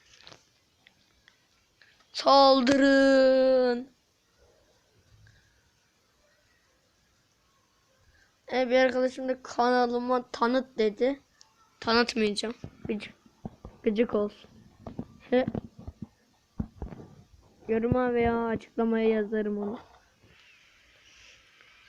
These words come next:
Yorumlara veya açıklama kısmına yazacağım. Gidip bakın. Son videosuna bak. Son videosuna.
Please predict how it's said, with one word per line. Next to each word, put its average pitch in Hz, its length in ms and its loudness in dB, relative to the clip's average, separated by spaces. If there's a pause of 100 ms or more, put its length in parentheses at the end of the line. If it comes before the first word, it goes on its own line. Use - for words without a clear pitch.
(920)
Yorumlara 247 840 -6
veya 247 300 -6
açıklama 247 640 -6
kısmına 240 380 -2
yazacağım. 240 580 2 (800)
Gidip 247 260 2
bakın. 220 280 -6 (320)
Son 320 340 2
videosuna 262 460 2
bak. 220 140 -2 (1300)
Son 220 220 -8
videosuna. 202 680 -10